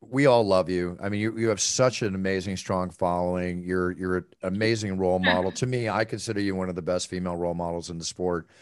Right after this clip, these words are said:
Speaker 1: for
Speaker 2: Thank you.
Speaker 1: many more reasons than just your prowess when you're in the octagon doing your thing. And, you know, you came off every fight of your life from the pe-, from the last, I would say, ba-, basically every fight of your life is always the biggest fight of your life.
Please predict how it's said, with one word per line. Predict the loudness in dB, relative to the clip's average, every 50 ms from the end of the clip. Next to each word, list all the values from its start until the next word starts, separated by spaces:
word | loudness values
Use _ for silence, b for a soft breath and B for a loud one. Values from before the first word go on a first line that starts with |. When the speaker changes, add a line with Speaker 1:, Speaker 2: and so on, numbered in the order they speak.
| b b b b b b _
Speaker 1:
for | 0 0
Speaker 2:
Thank | 0 0
you. | -4 -8
Speaker 1:
many | -4 4 4 6 6 6
more | 4 4 4 4
reasons | 4 4 2 0 -2 -4 -6 -6
than | -6 -2
just | 0 0 0 0 -2
your | -6 -2
prowess | 0 2 2 4 4 4 2 0 -2 -4 -8
when | -8 -8
you're | -6 -6 -6
in | -6
the | -4 -4
octagon | -4 -4 -4 -6 -6 -6 -4 -2 -2 -2 -2
doing | -4 -4 -4 -4 -6
your | -6 -8
thing. | -8 -6 -6 -6 -6 -8 -10 -12 b b b b b b b b b -2
And, | 0 2 2 2 0 -4 -6
you | -4
know, | -2 -2 -2
you | -2 -2 -2
came | -2 -2 -2 2
off | 2 4 4 2 2 2 2
every | 4 6 6 4
fight | 6 6 6 6 6
of | 4 4
your | 2 2 4
life | 4 6 6 4 2 0 -4 -12 _ _ _ _ _ _ _ _ _ _ _ -4 0
from | 2 2 2 2
the | -2
pe-, | -4 -4 -6 -4 -2
from | -2 -2 0 2
the | 4
last, | 6 6 8 8 8 6 4 0
I | 0
would | 0 -2 -2
say, | -2 0 2 2 2 2 0 -4 -8 _ -16 -12 -10 -10 -10 -4
ba-, | -4 -4 -4 -4 _
basically | 0 0 0 2 0 0
every | 2 2 4
fight | 4 4 4 4
of | 2
your | 0 2
life | 2 2 2 2 2
is | -2 0 2
always | 4 4 4 4 2
the | 0 -2
biggest | 0 0 0 -2 -4 -4
fight | -4 -4 -4
of | -4 -8
your | -10 -10
life. | -12 -16 -16 -18 -20